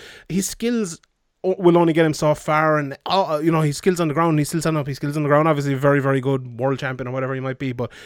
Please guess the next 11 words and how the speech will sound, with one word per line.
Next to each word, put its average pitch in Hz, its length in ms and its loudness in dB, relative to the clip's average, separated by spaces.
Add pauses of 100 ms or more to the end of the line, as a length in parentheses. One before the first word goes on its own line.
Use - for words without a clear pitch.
(340)
he, - 120 -2 (100)
I 185 80 -2
think 247 220 -6
it's - 280 -6 (540)
this 202 220 -4
newfound 190 580 2
ability 160 400 0
to 127 60 -14
just - 300 -6
go 170 240 2
forward 165 560 2